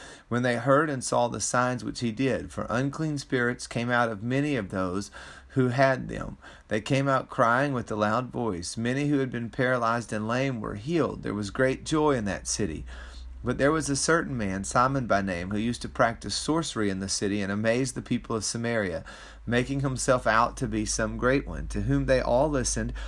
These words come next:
from the least to the greatest, saying, "This man is that great power of God." They listened to him because for a long time he had amazed them with his sorceries.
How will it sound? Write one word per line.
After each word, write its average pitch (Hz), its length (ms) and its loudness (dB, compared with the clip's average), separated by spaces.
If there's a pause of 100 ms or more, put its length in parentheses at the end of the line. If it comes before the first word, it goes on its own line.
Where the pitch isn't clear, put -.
(160)
from 117 200 -2
the 113 100 0
least 131 320 0
to 156 80 0
the 143 100 2
greatest, 120 500 0
saying, 104 380 2
"This 131 240 0
man 110 280 0
is 104 120 -2
that 107 220 -2
great 113 260 0
power 120 320 4
of 104 140 -4
God." 82 360 -2 (440)
They 113 80 0
listened 165 380 0
to 151 80 0
him 117 260 0
because 123 420 2
for 120 180 -2
a 113 60 2
long 123 280 0
time 107 280 2
he 117 80 -2
had 113 100 2
amazed 110 420 0
them 123 160 -2
with 110 160 -4
his 104 180 -2
sorceries. 101 720 -2